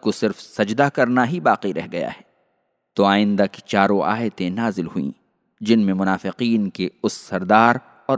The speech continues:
اسی جیسے دیگر منافقوں کا حال بیان کیا گیا ہے۔ آیت پانچ میں اللہ تعالیٰ نے فرمایا، جب منافقوں سے کہا جاتا ہے کہ نبی کریم صلی اللہ علیہ وسلم کے پاس آ کر معذرت پیش کرو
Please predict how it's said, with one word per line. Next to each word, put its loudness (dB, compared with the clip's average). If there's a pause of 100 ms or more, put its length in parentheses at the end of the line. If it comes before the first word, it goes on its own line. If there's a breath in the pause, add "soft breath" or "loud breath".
(140)
اسی -4
جیسے 0
دیگر 2
منافقوں -2
کا -4
حال -2
بیان -2
کیا -6
گیا -4
ہے۔ -10 (640)
آیت -2
پانچ -2
میں -4
اللہ 0
تعالیٰ 2
نے -8
فرمایا، -2 (520)
جب 0
منافقوں -2
سے -6
کہا -6
جاتا -6
ہے -14 (720)
کہ 2
نبی 2
کریم 0
صلی -4
اللہ 4
علیہ 4
وسلم 0
کے -4
پاس 4
آ 6
کر 0 (220)
معذرت 4
پیش 2
کرو -6